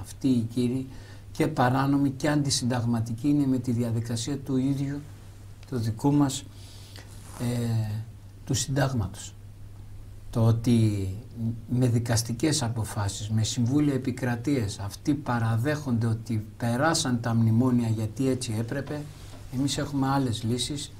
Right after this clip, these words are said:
τις προτείναμε. Υπάρχουν δεδομένα ότι ποτέ δεν ελέγχτηκαν αυτοί οι κύριοι, είναι πίσω και κρύβονται από ασυλίες έναντι όλων αυτών των εγκλημάτων που πράξανε,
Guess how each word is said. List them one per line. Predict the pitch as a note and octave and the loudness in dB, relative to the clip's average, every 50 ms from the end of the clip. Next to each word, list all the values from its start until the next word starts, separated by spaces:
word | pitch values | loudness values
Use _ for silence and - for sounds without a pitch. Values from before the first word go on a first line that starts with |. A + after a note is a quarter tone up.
| - - - - - - - - - - | -16 -16 -16 -14 -14 -14 -14 -14 -10 -4
τις | B2+ A#2+ - | -4 -4 -2
προτείναμε. | - A#2+ B2 A2+ A#2 B2+ B2+ C3 C3+ C3+ C#3+ D3 D3 D3 - - - - - - - - - - - - - - - - | -2 -2 -2 -2 0 2 4 4 4 4 2 2 0 -2 -4 -8 -14 -16 -18 -18 -18 -18 -18 -18 -18 -18 -18 -16 -8 -6
Υπάρχουν | B2+ A#2+ - - D3 D3+ - - - D#3+ D3 D3 C#3 C3+ B2+ B2 A#2 A2+ | -4 -4 -2 2 2 2 2 2 0 2 4 4 6 4 4 2 2 2
δεδομένα | A2+ A#2 B2+ C#3 B2+ A#2 A#2+ B2+ A#2+ B2+ C#3 D3 D3 C#3+ C3+ C3+ B2+ B2 | 2 4 4 4 4 4 4 4 6 6 6 6 6 6 4 4 2 2
ότι | A#2+ A2 - A#2+ | 0 0 -2 -2
ποτέ | A2+ - C#3 C3 C#3 - D#3 C#3 | -2 0 0 0 2 4 4 4
δεν | B2+ C#3 B2+ B2+ | 4 4 4 4
ελέγχτηκαν | B2 A#2+ A#2 A#2+ B2 A#2 - - A#2+ - A2+ A2 A2 | 4 4 2 2 2 0 -2 -6 -8 -4 -2 -2 -2
αυτοί | G#2 G2+ - - C#3+ | -2 -4 -4 -2 0
οι | B2+ A#2+ | 2 2
κύριοι, | A2 A2+ - B2 B2 B2 C3 C3 C3+ - - - - - - - - - - - - - | 2 0 2 2 2 2 2 0 -2 -6 -10 -14 -16 -18 -18 -18 -18 -16 -16 -16 -6 0
είναι | D#3 D#3+ D#3+ D#3 D3+ | 2 4 6 6 6
πίσω | C3 - - E3+ E3 D#3+ - - D3+ C3 A2 G#2 - - - - | 4 4 4 6 6 6 6 4 0 0 -2 -2 -4 -8 -8 -4
και | - A#2+ | -2 -2
κρύβονται | A2+ - D#3 D#3 D#3 D3 C#3 B2 A#2 A#2 | 0 4 4 4 4 4 4 2 2 2
από | A2+ A2 A2 - G#2+ G#2 G2+ G#2 A2+ | 2 0 0 -2 -4 -4 -4 -2 -2
ασυλίες | A2 G#2+ - - G#2+ G#2+ A2+ B2+ C3+ C3 - - - - - - | -2 -2 -2 -2 0 0 2 2 2 0 -2 -4 -6 -10 -8 -2
έναντι | B2+ C3 C3 C3 B2+ A#2+ A2+ B2 A#2+ A2+ A2+ - | 2 4 4 4 4 4 2 2 2 0 0 0
όλων | - D3 E3 E3 D#3 C#3+ C3 | 4 6 6 8 8 6 4
αυτών | B2 A2+ - - B2 B2 | 2 0 0 0 0 0
των | A#2+ A#2 A2+ A2+ | 2 2 2 4
εγκλημάτων | A2+ A2 A2+ A2+ A2 A#2 A#2+ A#2+ A#2 A#2 A2 G#2+ G2 G2 - - - - | 4 4 2 2 4 4 2 2 0 -2 -4 -6 -6 -8 -12 -16 -12 -8
που | - A#2 G#2+ | -6 -6 -4
πράξανε, | - C#3 C#3 C3+ C3+ - - G#2+ G#2 G#2 G2+ G#2 | 0 0 0 0 0 -4 -6 -4 -4 -4 -6 -8